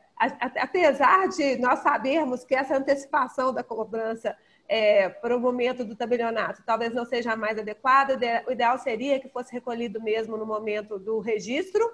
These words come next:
e não da escritura. Depois, isso não é o, o momento do debate disso, mas tem, tem essa questão,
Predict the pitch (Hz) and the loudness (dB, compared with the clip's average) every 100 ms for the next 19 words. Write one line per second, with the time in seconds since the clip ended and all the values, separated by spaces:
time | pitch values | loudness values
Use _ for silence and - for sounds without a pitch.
0 | - _ _ - 247 262 269 269 233 - | -8 _ _ -8 0 4 4 4 0 -2
1 | 208 220 262 302 349 330 - _ - 254 | -10 -6 -2 0 2 0 -4 _ -4 -2
2 | 254 262 277 277 - 277 247 247 226 233 | 2 0 -2 -12 -2 0 2 0 -2 -6
3 | 220 226 233 226 226 226 196 220 196 220 | -6 -6 -4 -2 -2 -4 -8 -6 -2 -4
4 | 202 226 277 269 247 233 233 _ _ 226 | -6 -6 -6 -4 -2 -2 -6 _ _ -2
5 | 220 - - 214 226 220 226 220 208 - | -2 -6 -6 -4 -4 -6 -8 -8 -8 -4
6 | 262 330 311 | -2 -2 -4